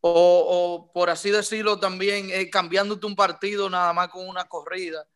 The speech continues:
y cosas así, ¿me entiendes? Ahora, sí te voy a decir algo, que Haaland, el rol que tiene, los números que tiene, son más exorbitantes a lo que tiene el mismo Mbappé. Y solamente por eso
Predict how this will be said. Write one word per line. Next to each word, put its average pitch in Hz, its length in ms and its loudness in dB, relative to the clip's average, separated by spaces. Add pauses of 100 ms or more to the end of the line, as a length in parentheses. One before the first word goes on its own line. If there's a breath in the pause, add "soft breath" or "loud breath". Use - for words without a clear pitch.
(360)
y 175 220 -10
cosas 208 360 0
así, 196 320 -4
¿me 185 100 -6
entiendes? 175 440 -8
Ahora, 160 480 0 (280)
sí - 180 -10
te 165 80 -6
voy 185 180 2
a 185 60 2
decir 160 320 -4
algo, 160 380 -4 (400)
que 156 160 -8
Haaland, 170 500 -6
el 175 160 -4
rol 220 380 -4
que 208 140 -4
tiene, 170 420 -6
los 165 180 0
números 254 380 0
que 208 100 -8
tiene, 170 420 -12 (160)
son 202 300 -2
más 202 300 2
exorbitantes 170 1120 -4 (260)
a 165 80 6
lo 170 140 6
que 170 120 2
tiene 180 380 -2
el 175 140 0
mismo 180 280 -2
Mbappé. 156 500 2
Y 156 200 -4
solamente 196 560 2
por 175 240 4
eso 170 380 0